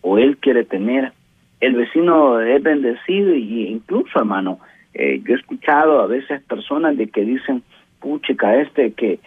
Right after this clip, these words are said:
que ni va nada, este que, que esto y lo otro, es bien bendecido, y yo que le sigo al Señor, que le sirvo a Dios, a mí nada me da. No se inquieten, dice la Biblia. Esas cosas son pasajeras. Eh,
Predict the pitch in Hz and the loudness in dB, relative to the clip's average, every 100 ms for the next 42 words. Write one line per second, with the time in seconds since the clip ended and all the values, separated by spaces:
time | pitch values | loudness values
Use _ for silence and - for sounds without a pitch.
0 | - _ - 104 113 113 117 120 131 160 | -20 _ -4 0 2 4 2 2 2 2
1 | 139 117 135 - - - 95 82 - 123 | 2 0 -2 -8 -10 -4 -4 -4 -6 -6
2 | 131 - 117 101 123 139 - 104 - 95 | -6 -6 -2 2 2 2 -2 -2 -2 -4
3 | 160 247 - 220 113 - 90 - 311 156 | -2 0 2 0 0 -2 -4 -2 2 4
4 | 131 120 143 147 123 107 110 - 123 110 | 2 2 2 2 -2 -4 -4 -2 0 -2
5 | 104 104 104 143 147 - 110 110 - 135 | -4 -6 0 2 2 0 -2 -2 -2 0
6 | 117 107 110 139 151 139 113 123 131 123 | 2 0 2 2 2 0 0 2 2 2
7 | 139 147 123 113 104 95 - _ 104 117 | 2 0 -2 -6 -6 -10 -12 _ -4 -4
8 | - 120 107 - 107 110 - 92 90 98 | -2 -4 -4 -4 -2 -2 -2 -4 -4 -6
9 | 92 90 90 87 82 80 _ _ - - | -6 -6 -4 -6 -8 -12 _ _ -20 -20
10 | _ _ 104 123 113 120 117 110 117 107 | _ _ -2 -2 2 0 0 0 0 2
11 | 107 107 95 87 - 113 110 85 - _ | 0 0 -2 -6 -2 0 2 -2 -6 _
12 | - - _ - - 85 | -20 -20 _ -20 -14 -14